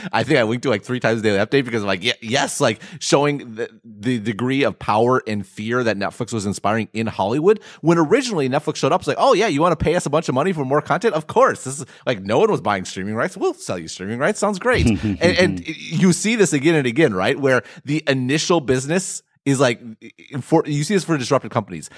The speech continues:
Speaker 1: The first version, the first wave is great. It's like newspapers. "Oh, yeah, we can throw newspapers online.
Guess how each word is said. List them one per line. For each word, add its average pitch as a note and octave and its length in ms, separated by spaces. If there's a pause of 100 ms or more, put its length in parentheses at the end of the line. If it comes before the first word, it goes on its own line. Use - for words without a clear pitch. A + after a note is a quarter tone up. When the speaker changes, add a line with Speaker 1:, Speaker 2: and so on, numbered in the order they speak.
(100)
Speaker 1:
The C#3 100
first F3 440
version, C3+ 380
the B2 100
first - 360
wave G#2 420
is G#2+ 140
great. A#2 300
It's D2 100
like D3 120
newspapers. F3+ 500
"Oh, B3+ 340
yeah, G3 180
we A3 140
can C4+ 60
throw - 140
newspapers G#2 400
online. F2 440